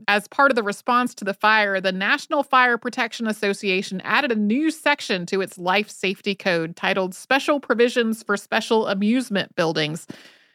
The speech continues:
It included regulations about sprinkler systems, even for temporary buildings, and specified smoke detection devices for low light conditions in amusement attractions.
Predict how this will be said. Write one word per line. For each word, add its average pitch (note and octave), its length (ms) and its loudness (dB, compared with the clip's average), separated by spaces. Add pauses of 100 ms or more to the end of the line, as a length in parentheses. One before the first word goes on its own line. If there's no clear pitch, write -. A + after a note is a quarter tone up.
(260)
It F#3+ 80 -2
included A#3 400 0
regulations G#3+ 640 2
about F#3 300 0
sprinkler E4 640 -2
systems, G#3+ 720 -2
even D#4+ 380 0
for C#4 120 0
temporary G#3+ 540 0
buildings, G3+ 480 0 (420)
and F#4 180 2
specified D#4 640 2
smoke B3 360 -2
detection A3+ 640 -2
devices F3+ 680 -2
for F#3+ 160 0
low G#3+ 420 2
light G#3+ 320 0
conditions F#3+ 580 -4
in G3 140 -6
amusement F#3+ 580 -2
attractions. F#2+ 920 -8